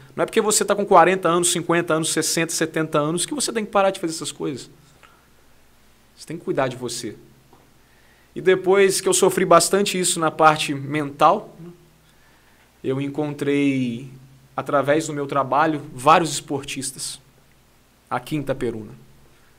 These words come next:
Não só no voleibol, como no futebol, como no atletismo, como em lutas. E eu já tinha academia, a academia tava indo bem, isso em dois mil e dezenove. Eu comecei a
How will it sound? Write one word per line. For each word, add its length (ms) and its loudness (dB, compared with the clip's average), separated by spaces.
Não 160 -8
só 220 -4
no 80 -8
voleibol, 580 -4
como 220 -12
no 40 -12
futebol, 760 -2
como 180 -14
no 80 -10
atletismo, 720 -6
como 180 -10
em 60 -8
lutas. 560 -6
E 60 -6
eu 80 0
já 180 0
tinha 260 -2
academia, 600 -4
a 40 -18
academia 380 -6
tava 240 -10
indo 140 -8
bem, 340 -6
isso 220 -10
em 60 -10
dois 240 -4
mil 180 -4
e 20 -6
dezenove. 800 -4
Eu 120 -6
comecei 520 -2
a 140 -2